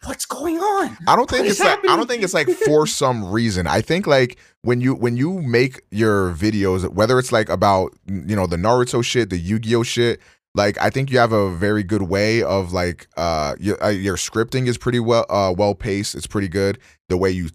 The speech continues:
Speaker 2: speak is very, uh, is very good as well. And then the videos themselves are also, like, I, I've watched videos from people where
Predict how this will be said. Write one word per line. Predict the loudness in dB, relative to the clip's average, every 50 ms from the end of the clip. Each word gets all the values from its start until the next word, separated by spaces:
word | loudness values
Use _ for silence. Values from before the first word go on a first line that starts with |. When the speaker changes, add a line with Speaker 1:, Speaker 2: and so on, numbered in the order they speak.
| _ _
Speaker 2:
speak | -12 -12 -8 -2 -2 -2 0 0
is | -2 -2
very, | 0 0 2 2 2 0 -2 -2 -2
uh, | 0 0 2 2 2 0 -2 -2 -4 -6
is | -6 -4 -2
very | 0 0 0 0
good | -2 -2 -2 -2
as | 0 0
well. | 2 2
And | 2 2
then | 0 -2
the | -2 -4
videos | -2 0 -2 0 2 2 2 2 2 0
themselves | 0 -2 -2 -2 0 2 4 4 4 2 0 -2 -2
are | -2 -2 0 2
also, | 2 2 2 2 0 -4 -2 -2 -2
like, | -2 -2 -2 -2 -2 -4 -6 -10 _ _ _ _ _ _ _ _ -2
I, | 0 2 2 0
I've | -2 -2 -2
watched | 4 6 6 6 6 2 -2 -6
videos | -4 -2 0 0 0 2 2 2 0 0 -2
from | -4 -4 -4 -4
people | -4 -6 -8 -6 -4 -4 -4 -4 -2
where | 0 2 2 2 2 0 -2